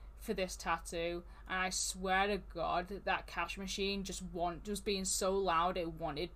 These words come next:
to let people know that I'm withdrawing a fair amount of money.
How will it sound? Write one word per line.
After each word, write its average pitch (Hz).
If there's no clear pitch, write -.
to 196
let 160
people 170
know 165
that 170
I'm 165
withdrawing 170
a 185
fair 175
amount 170
of 175
money. 165